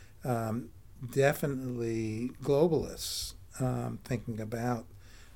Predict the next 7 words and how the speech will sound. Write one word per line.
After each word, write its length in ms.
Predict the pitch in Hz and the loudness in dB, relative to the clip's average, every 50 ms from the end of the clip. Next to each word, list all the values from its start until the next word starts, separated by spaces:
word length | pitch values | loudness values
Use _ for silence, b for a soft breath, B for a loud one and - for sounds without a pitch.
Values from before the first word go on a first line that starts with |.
| B B | B B
sustaining 1000 | - - - - - - - - 131 123 127 123 117 113 110 104 101 101 101 101 | -2 0 0 2 0 0 2 6 6 8 8 8 6 4 2 0 0 0 -2 -2
the 280 | 107 117 120 110 107 101 98 | -2 -2 -2 -2 -2 -4 -4
kind 180 | - 123 107 | -4 -2 -2
of 160 | 98 92 92 - | -4 -6 -8 -6
global 640 | - 131 123 113 110 104 107 104 101 98 101 101 - B B B B B B B B | 0 2 2 2 2 0 -2 -2 -2 -2 -4 -6 -8 B B B B B B B B
system 600 | - - - 156 131 - - - 123 104 101 104 | -2 2 4 6 6 4 4 2 2 2 2 0
of, 500 | 104 104 104 104 101 101 101 101 101 | 0 -2 -2 -2 -2 -2 -2 -4 -4